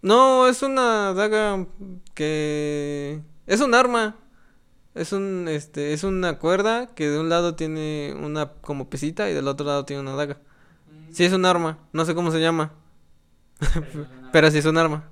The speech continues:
Speaker 1: ajá.
Speaker 2: Y ya llega después ya a, ahora sí a ayudar a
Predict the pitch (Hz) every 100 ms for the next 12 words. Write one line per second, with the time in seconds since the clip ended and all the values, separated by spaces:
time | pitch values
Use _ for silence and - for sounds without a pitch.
0 | - 156 151 - - - - - - -
1 | - - - - - - - - - -
2 | - - - 135 139 139 135 135 135 139
3 | 139 131 135 131 131 127 - - - -
4 | - - - - - 127 - - 139 139
5 | 135 135